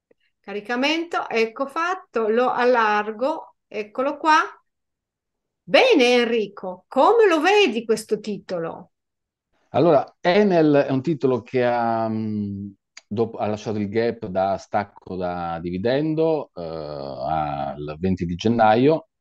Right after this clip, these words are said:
Speaker 1: Sì.
Speaker 2: e poi, eh, ha proseguito nella discesa. È uno dei titoli che aveva fatto meglio perché da area quattro era arrivato a, a cinque e ottanta.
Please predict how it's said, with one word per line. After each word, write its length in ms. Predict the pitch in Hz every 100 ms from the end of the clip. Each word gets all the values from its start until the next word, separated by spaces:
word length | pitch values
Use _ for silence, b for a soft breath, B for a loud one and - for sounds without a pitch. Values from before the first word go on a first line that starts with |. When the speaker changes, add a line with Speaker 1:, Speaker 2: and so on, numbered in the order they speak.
| _ _
Speaker 1:
Sì. 500 | - - 247 208 -
Speaker 2:
e 200 | - 139
poi, 520 | 139 123 120 123 120 -
eh, 500 | 98 92 92 87 85
ha 160 | 104
proseguito 520 | - 120 120 104 104 101
nella 180 | 95 87
discesa. 440 | 92 - 78 98
È 60 | 113
uno 340 | 151 120 113 b b b b
dei 200 | - 110
titoli 340 | 107 156 143 113
che 100 | 107
aveva 180 | 101 101
fatto 340 | - 104 -
meglio 480 | 104 107 95 87 82
perché 320 | - 82 90
da 200 | 85 95
area 240 | 104 101 95
quattro 720 | 110 104 - - 107 98 -
era 260 | 90 92 87
arrivato 540 | 87 90 92 90 87
a, 240 | 87 85 -
a 220 | 82 80
cinque 580 | - - 90 87 85 85
e 120 | 90
ottanta. 720 | 82 _ 71 69 64 - -